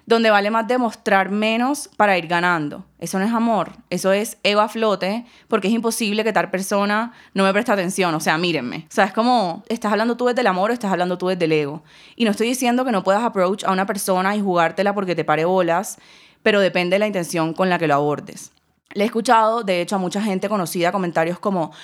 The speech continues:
"Marica, voy a hacer que se enamore de mí just for fun". Primero que todo, tengamos <laughs> responsabilidad afectiva con el otro y querer llenarnos el ego a costa de sentimientos de otra persona no es chistoso.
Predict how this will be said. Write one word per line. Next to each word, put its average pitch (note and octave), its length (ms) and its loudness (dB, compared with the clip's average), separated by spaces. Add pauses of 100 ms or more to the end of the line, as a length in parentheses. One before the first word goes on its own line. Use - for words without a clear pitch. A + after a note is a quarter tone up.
(160)
"Marica, B3+ 320 0
voy A3+ 100 4
a G#3+ 40 2
hacer A3+ 180 -4
que C4 80 -4
se C4+ 80 -2
enamore G3+ 260 2
de G#3+ 120 0
mí G#3 300 -2
just F#3+ 240 0
for G3+ 140 -2
fun". D#3+ 460 -2 (240)
Primero A3+ 260 4
que - 80 2
todo, G3+ 240 0
tengamos G#3+ 320 2
<laughs> - 0 -
responsabilidad A3+ 640 4
afectiva F#3+ 460 0
con A3 100 0
el F3 140 0
otro F3 440 0 (320)
y G#3 120 -4
querer F#3 260 2
llenarnos G#3 400 0
el G3+ 100 0
ego F3 120 2
a F#3 100 2
costa G3+ 220 -2
de G#3 80 0
sentimientos F3+ 500 -2
de F#3+ 60 -4
otra F#3+ 160 0
persona E3 580 -4
no F3 320 -2
es D#3+ 140 -6
chistoso. - 560 -10